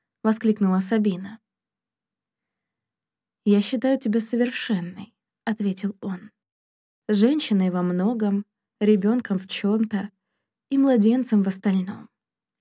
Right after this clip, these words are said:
И все же, потому что в тебе сочетаются все эти три ипостаси, и кроме них еще много чего, ты и вырвала мое сердце. И если ты не приедешь ко мне, я буду пуст и одинок навсегда. Я буду мужчиной, который потерял способность любить.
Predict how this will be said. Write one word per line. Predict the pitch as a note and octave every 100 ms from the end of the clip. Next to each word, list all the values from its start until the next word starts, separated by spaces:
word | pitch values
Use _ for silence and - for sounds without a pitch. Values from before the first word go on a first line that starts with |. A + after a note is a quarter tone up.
| _ _ _ _ _ _ -
И |
все | G#3 - A3
же, | A3
потому | G#3 G3+ G3 F#3+
что | -
в | G3
тебе | - G#3
сочетаются | G#3 G#3 - A3 G#3 G#3 G#3+
все | G3+ - A#3 A3
эти | A3
три | G3+ G#3+ G#3+
ипостаси, | G#3 G3+ G3 - - C4 B3 G#3
и | G3 G#3+
кроме | G#3+ A3+ A3+
них | B3 B3+ -
еще | G#3+ - C4
много | A3 G3 F#3
чего, | F#3+ - G3+ B3+ C4 _ _ _
ты | -
и | A#3+ A#3+
вырвала | A3 C4+ G#3 F#3+ F3+
мое | F#3 F#3+
сердце. | F#3+ - G3 E3+ - - _ _ _ _ _ _
И | G#3+
если | G#3+ G#3+ G#3
ты | A3
не | G#3
приедешь | G#3 G#3+ G#3+ G#3+ G#3+
ко | G#3
мне, | F#3+ G#3+ G#3+
я | G3+
буду | G3+ G3+
пуст | G3 A3+ A3 -
и | G3+
одинок | G3 G3+ G#3 G#3 -
навсегда. | F3 - A3+ G3 G#3 G3 - _ _ _ _ _ _ _ _
Я | A3+
буду | A#3 B3
мужчиной, | B3+ A3+ - C4+ A#3+
который | A3+ B3 A#3+
потерял | A#3 A3 A3+ B3
способность | B3 A3 G3+ A3 G#3+ G#3+ -
любить. | A3 G#3 G3 F3+ -